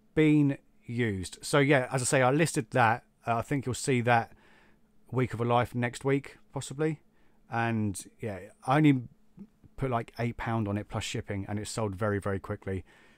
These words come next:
But I thought it was just worth it just to, to get rid of it. Uh, then we've got some board games. Anything there? I don't think there is. Uh, now I'm looking at something. Is this? I think it is. Yes.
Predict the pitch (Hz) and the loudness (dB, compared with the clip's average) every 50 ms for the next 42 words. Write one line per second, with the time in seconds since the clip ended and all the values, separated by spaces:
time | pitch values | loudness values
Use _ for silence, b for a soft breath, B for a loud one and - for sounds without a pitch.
0 | b b b b _ _ - 113 110 110 110 104 - - 101 95 - - 131 120 | b b b b _ _ -2 -2 -2 -2 -4 -10 -12 -10 -10 -10 -6 -2 0 0
1 | 117 113 110 107 104 101 - - 98 - - - _ - 110 104 101 90 - 104 | 0 0 -2 -4 -4 -4 -4 -6 -8 -8 -10 -16 _ -6 -4 -4 -4 -4 -6 -8
2 | 95 - 104 92 - - 98 92 90 _ _ - 101 98 98 92 98 92 95 90 | -8 -8 -8 -10 -8 -6 -6 -8 -8 _ _ -14 -12 -10 -10 -8 -8 -8 -6 -6
3 | 95 95 - _ _ b b b b b b b b b b b b b b _ | -6 -8 -8 _ _ b b b b b b b b b b b b b b _
4 | _ _ - 107 104 104 104 104 104 104 104 104 104 104 104 104 104 104 104 104 | _ _ -14 -12 -10 -10 -8 -8 -8 -8 -8 -8 -8 -8 -8 -6 -6 -6 -6 -6
5 | 104 101 98 - - 104 104 98 - 95 95 - 98 - - 107 104 101 - 104 | -8 -8 -10 -10 -8 -8 -8 -8 -8 -12 -10 -10 -10 -10 -8 -8 -8 -6 -6 -8
6 | 104 101 101 101 98 - - - 101 - - - - - - 104 101 101 98 95 | -6 -6 -6 -6 -8 -10 -10 -12 -14 -12 -14 -16 -18 -14 -12 -12 -10 -10 -10 -12
7 | - - - - _ _ _ _ - - 98 98 87 - - - 98 98 95 - | -14 -18 -20 -20 _ _ _ _ -12 -10 -8 -8 -8 -12 -16 -12 -12 -12 -10 -10
8 | 95 95 95 98 98 95 - - - b b b b b b b b - 107 107 | -10 -8 -8 -6 -6 -8 -8 -10 -14 b b b b b b b b -8 -6 -6
9 | 110 117 123 127 127 127 123 135 156 151 - 143 131 117 - 143 113 - 127 139 | -4 0 2 4 4 4 4 2 2 2 0 -2 -2 0 0 -2 -2 -2 -4 -4
10 | 143 135 120 147 190 175 - - - - - _ _ _ _ - _ _ _ _ | -4 -2 2 4 4 4 4 -2 -8 -20 -20 _ _ _ _ -20 _ _ _ _
11 | _ _ _ _ _ _ _ _ _ _ _ - - - 104 95 - 107 104 95 | _ _ _ _ _ _ _ _ _ _ _ -20 -12 -12 -10 -10 -10 -10 -8 -8
12 | 87 - - _ _ _ - _ _ _ _ _ _ - _ _ _ _ _ _ | -10 -10 -14 _ _ _ -20 _ _ _ _ _ _ -20 _ _ _ _ _ _
13 | _ - 107 120 131 139 139 127 110 - - - - - - | _ -4 2 4 6 8 6 6 4 2 -2 -2 -2 -4 -6